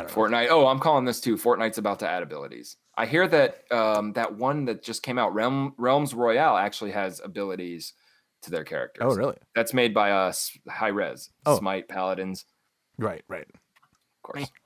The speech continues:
Speaker 1: Meh, meh. All right. All right, I'm done with that. I'm done with that. Uh, you, uh, you mentioned Mortal Kombat. Let's, let's do this real quick. Uh, the, they, they have some confirmations,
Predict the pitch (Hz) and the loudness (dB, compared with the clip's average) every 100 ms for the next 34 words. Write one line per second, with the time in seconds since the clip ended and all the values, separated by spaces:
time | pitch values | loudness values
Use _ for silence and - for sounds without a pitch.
0 | _ 104 113 _ _ _ _ - 92 82 | _ -14 -14 _ _ _ _ -14 -12 -12
1 | - - _ _ _ _ _ _ - - | -16 -20 _ _ _ _ _ _ -20 -16
2 | 78 92 98 92 - 90 117 104 - 95 | -14 -10 -10 -12 -14 -14 -10 -4 -4 -4
3 | - - - - - - - - 135 135 | -10 -10 -10 -12 -20 -20 -18 2 6 6
4 | 135 151 131 151 165 165 147 131 151 151 | 6 0 -4 0 4 8 8 6 4 4
5 | 156 160 139 127 139 123 101 82 - 127 | 4 4 6 6 6 4 4 -4 -2 0
6 | 123 - 135 - 143 127 123 107 110 92 | 0 -2 -2 2 2 2 2 0 -2 -4
7 | - - 104 98 98 98 104 117 117 117 | -6 -4 0 0 -2 -4 0 2 2 2
8 | 113 113 113 107 110 120 131 127 127 131 | 2 0 0 0 -2 6 6 6 4 6
9 | 170 - 165 - 156 156 160 254 - 117 | 6 6 4 6 4 4 4 4 4 0
10 | 104 151 | -2 -4